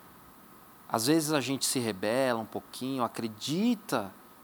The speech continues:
que podemos entender mais,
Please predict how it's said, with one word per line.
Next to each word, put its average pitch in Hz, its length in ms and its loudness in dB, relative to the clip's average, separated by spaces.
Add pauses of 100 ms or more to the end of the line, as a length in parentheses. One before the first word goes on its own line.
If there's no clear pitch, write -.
que - 120 -16
podemos 117 960 0 (1600)
entender 123 480 4
mais, 139 640 0